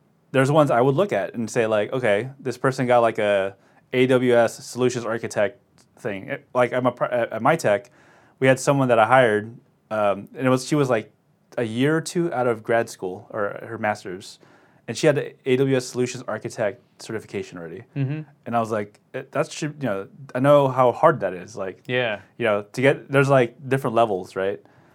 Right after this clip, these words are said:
Speaker 1: Um, so that, that's the thing. But also, like, side projects, but it, it depends on the interview process. Like, my interview process is completely different
Speaker 2: Mm-hmm.
Speaker 1: than any other people's. What I do with my people is I do a take-home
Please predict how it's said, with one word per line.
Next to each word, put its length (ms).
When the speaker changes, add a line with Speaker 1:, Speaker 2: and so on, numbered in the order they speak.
Speaker 1:
Um, 400
so 80
that, 280
that's 180
the 80
thing. 240
But 120
also, 360
like, 280
side 380
projects, 300
but 160
it, 200
it 180
depends 340
on 120
the 120
interview 240
process. 400
Like, 120
my 220
interview 240
process 500
is 140
completely 400
different 440
Speaker 2:
Mm-hmm. 360
Speaker 1:
than 120
any 300
other 260
people's. 560
What 100
I 100
do 160
with 160
my 180
people 520
is 120
I 120
do 180
a 40
take-home 640